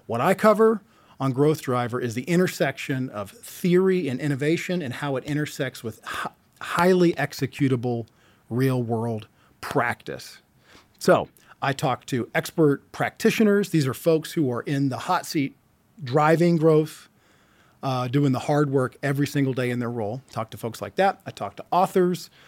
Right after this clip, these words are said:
uh, industry analysts, thought leaders. I talk to senior growth executives at the C-suite level from customers, prospects, partners,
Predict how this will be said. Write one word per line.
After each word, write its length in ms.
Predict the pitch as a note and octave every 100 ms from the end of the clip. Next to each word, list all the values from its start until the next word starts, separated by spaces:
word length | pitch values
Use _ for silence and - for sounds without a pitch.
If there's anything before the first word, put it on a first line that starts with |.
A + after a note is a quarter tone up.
| - -
uh, 280 | G#2+ G2+ F#2 - _ E3+
industry 440 | F3 D#3+ D#3+ D#3
analysts, 640 | D3+ E3 D#3+ D#3+ - - - -
thought 340 | - D3+ D#3
leaders. 480 | E3 D#3 D#3 D#3 - _ - _ _ _ -
I 60 | A#2
talk 400 | - C#3 B2+ -
to 280 | - C3 A#2
senior 400 | - F3 E3 D3
growth 280 | C#3 D3 E3+
executives 760 | C#3+ E3 D#3+ F3 E3+ E3+ D#3
at 120 | A2+
the 100 | A2+
C-suite 560 | - F3 D#3+ - E3 D3+
level 320 | D3 C#3+ D3+
from 280 | - G2+ F#2
customers, 560 | - D#3+ - D#3+ D3+
prospects, 640 | - - D3 - - C#3 -
partners, 720 | - D#3+ D3 C#3+ C#3+ D3 -